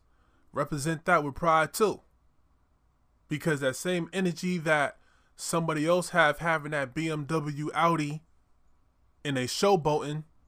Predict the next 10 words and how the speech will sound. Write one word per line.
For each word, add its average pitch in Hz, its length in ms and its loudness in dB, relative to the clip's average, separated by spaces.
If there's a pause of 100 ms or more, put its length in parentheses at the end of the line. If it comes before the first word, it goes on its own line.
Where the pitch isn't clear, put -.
(640)
don't 185 160 -6
catch - 240 -2
that 107 220 -6
jealousy. 113 560 -10 (760)
Have 170 260 0
pride 196 260 6
in 190 80 0
what 190 180 -4
you 196 100 -2
have. 175 440 2